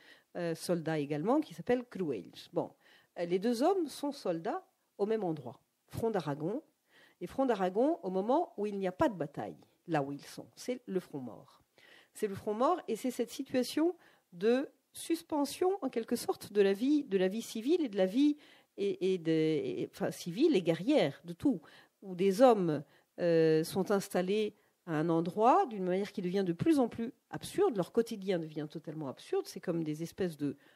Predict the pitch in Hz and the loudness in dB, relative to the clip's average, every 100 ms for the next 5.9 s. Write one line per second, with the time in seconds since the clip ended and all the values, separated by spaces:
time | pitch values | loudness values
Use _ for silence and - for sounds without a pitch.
0 | _ 151 143 - _ _ _ - - 180 | _ -10 -10 -10 _ _ _ -12 -4 -2
1 | - 175 143 - 147 147 151 - 381 415 | -4 -12 -12 -8 -10 -8 -6 -4 -4 -4
2 | - 151 - - - - _ _ - 165 | -8 -8 -8 -20 -20 -20 _ _ -10 -4
3 | 151 160 180 208 175 - 190 170 196 202 | -2 2 2 2 0 -8 -8 -2 -2 0
4 | 180 170 156 175 175 240 247 156 147 - | 0 2 0 -2 -2 -2 -2 -4 -6 -6
5 | 147 175 247 359 - 185 - 190 | -6 -2 0 0 -2 -8 0 0